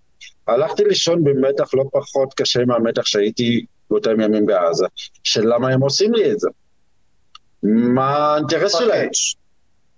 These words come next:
Speaker 1: כן,
Speaker 2: כן.
Speaker 1: מה, מה, מה האינטרס שלהם? ו-, ולקח לי המון המון זמן להבין שיש דבר כזה שנקרא אהבת חינם. אנשים עושים כי הם רוצים לעזור.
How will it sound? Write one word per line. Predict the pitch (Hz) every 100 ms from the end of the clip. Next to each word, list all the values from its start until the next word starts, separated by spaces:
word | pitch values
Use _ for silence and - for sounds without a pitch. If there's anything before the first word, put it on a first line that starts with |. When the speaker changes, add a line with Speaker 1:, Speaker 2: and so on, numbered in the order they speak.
| _ _ _ _ _
Speaker 1:
כן, | 190 202
Speaker 2:
כן. | 107 - 143
Speaker 1:
מה, |
מה, | 180 151 - - _
מה | 151
האינטרס | 196 226 240 180
שלהם? | - 117 98 85 - _ _ _ - _ _ _ _ -
ו-, | 139 135
ולקח | 120 117 151 156
לי | 185
המון | 160 120 120 139 156
המון | 139 113 113 139
זמן | 135 107 113 127
להבין | 127 - - 131
שיש | 127 107 120
דבר | - 104 98 190
כזה | 120 117 139 - _ _ -
שנקרא | - 107 107 107 120 127 123 - -
אהבת | 127 180
חינם. | - 214 214 208 190 -
אנשים | 131 135 151
עושים | 156 135 135 135
כי |
הם | 139
רוצים | 143 143 165
לעזור. | 170 175 214